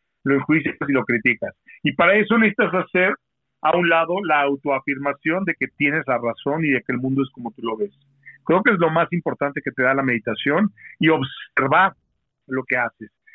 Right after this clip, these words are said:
Cambiar tu punto de encaje para que tu forma de entender el mundo no sea absolutista y creas que es la única forma en que se puede interpretar la realidad.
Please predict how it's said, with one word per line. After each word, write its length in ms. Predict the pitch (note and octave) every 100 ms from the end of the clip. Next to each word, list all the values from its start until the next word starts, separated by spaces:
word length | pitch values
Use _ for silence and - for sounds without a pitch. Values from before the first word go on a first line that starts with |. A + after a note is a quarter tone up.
| _ _ _ _ _ -
Cambiar 460 | D#3+ D#3 D#3+ F#3
tu 100 | F3+
punto 320 | F3+ F3+ F3+ F3
de 60 |
encaje 440 | D3+ C3 C#3 - E3+
para 200 | C3 B2
que 160 | - -
tu 80 | C3+ -
forma 340 | D#3 D#3+ F#3+ E3+
de 340 | C3+ B2+ C3 _
entender 600 | C#3+ B2+ B2 C3+ B2 C3 D#3+
el 120 | D3+
mundo 480 | C#3 C#3 C3+ F#3+ G3+ _ _ _ _
no 320 | B2+ B2+ D3 D3 -
sea 200 | - C#3+
absolutista 800 | C#3 - C3+ B2 A2+ C#3 C3+ D3+
y 60 | C#3
creas 320 | C3+ C3+ C3 -
que 60 |
es 80 | B2
la 80 | A#2+
única 300 | A#2+ A#2 B2
forma 220 | - B2 A#2+
en 60 |
que 100 | A2+
se 100 | -
puede 340 | - A2+ A2 G#2 _ - -
interpretar 600 | C3+ C3 B2+ B2 A2 B2
la 140 | B2
realidad. 460 | A#2 A2+ G#2 G#2 G#2